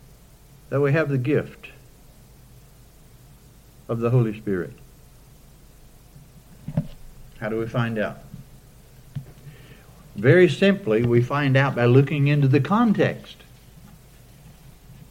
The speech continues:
Errors are made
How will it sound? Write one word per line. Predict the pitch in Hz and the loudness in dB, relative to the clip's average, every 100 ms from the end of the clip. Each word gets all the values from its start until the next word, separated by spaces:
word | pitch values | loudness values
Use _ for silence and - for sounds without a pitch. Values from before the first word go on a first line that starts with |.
| - - - - - - - - - - - - - | -20 -20 -20 -20 -20 -20 -20 -20 -20 -20 -20 -14 0
Errors | 175 175 127 113 110 - - - - | 4 6 4 2 -2 -12 -16 -18 -10
are | 123 | 2
made | 127 175 139 117 117 | 4 6 4 2 0